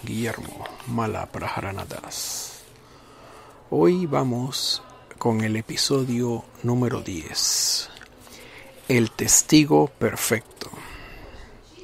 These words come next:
En la India hay un templo llamado Sakshi Gopal. Con frecuencia Krishna es llamado Gopal, que significa Krishna como pastorcito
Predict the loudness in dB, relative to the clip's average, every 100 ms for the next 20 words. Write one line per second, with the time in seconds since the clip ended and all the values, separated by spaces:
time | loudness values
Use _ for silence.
0 | -20 -20 -20 -20 -20 -20 -20 -20 -20 -20
1 | -20 -20 -20 4 8 8 8 8 8 8
2 | 6 2 -2 -4 0 2 4 4 6 6
3 | 6 2 0 0 0 2 2 2 0 -2
4 | -6 -6 0 4 4 4 2 4 2 2
5 | 0 -2 -4 -6 -10 -14 -16 -20 -20 -20
6 | -20 -20 -20 -20 -4 -2 0 0 -2 0
7 | 6 8 8 2 0 0 -4 -4 0 0
8 | 0 -4 -6 -8 -6 -6 -2 -2 -2 -4
9 | -6 -8 -4 -4 0 2 2 0 -8 -18
10 | -20 -20 -20 -20 -20 -20 -20 -4 0 2
11 | 0 -2 -2 -4 -2 -6 -6 -14 -20 -12
12 | -6 -4 -2 -4 -4 -6 -4 -2 -4 -4
13 | -6 -6 -6 -6 -2 -2 -2 -4 -6